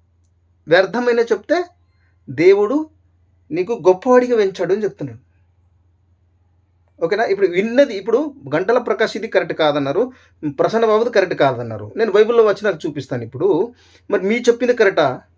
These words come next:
వాళ్ళిద్దరిది కరెక్ట్ కానదంటే నీది కరెక్ట్ ఉండాలి, వాళ్ళిద్దరిది కరెక్ట్ అయితే నీది కరెక్ట్ కాదు. ఆ? ఇది కాబట్టి ఇప్పుడు నేను చూపిస్తాను చూడండి. ఆ, మొదటిగా హెబ్రీయులకు మనం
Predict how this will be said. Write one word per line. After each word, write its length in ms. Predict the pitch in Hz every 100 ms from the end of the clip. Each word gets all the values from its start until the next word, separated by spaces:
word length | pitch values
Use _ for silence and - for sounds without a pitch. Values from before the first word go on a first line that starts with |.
| _ _ _ _ _ _ _ _
వాళ్ళిద్దరిది 360 | 170 175 233 247
కరెక్ట్ 240 | 226 226
కానదంటే 440 | 233 226 226 226 240
నీది 180 | 240 240
కరెక్ట్ 240 | 233 208
ఉండాలి, 460 | 190 143 104 - -
వాళ్ళిద్దరిది 440 | 190 190 247 247
కరెక్ట్ 220 | 233 240
అయితే 120 | 240
నీది 160 | 254 247
కరెక్ట్ 240 | 247 226
కాదు. 260 | 226 160 110 - _ _ _ _ _ _ _ _ _ _ 202
ఆ? 80 | 339 - _ _ _ -
ఇది 260 | 175 - -
కాబట్టి 340 | 175 180 190 285
ఇప్పుడు 300 | 370 180 175
నేను 200 | 175 190
చూపిస్తాను 340 | 156 - 123 139
చూడండి. 260 | 160 233 277 _ _ _ _ _ _ _ 147
ఆ, 40 |
మొదటిగా 840 | 147 202 - 294 202 240 160 202 233
హెబ్రీయులకు 800 | - 190 175 240 247 226 226 285
మనం 280 | 185 180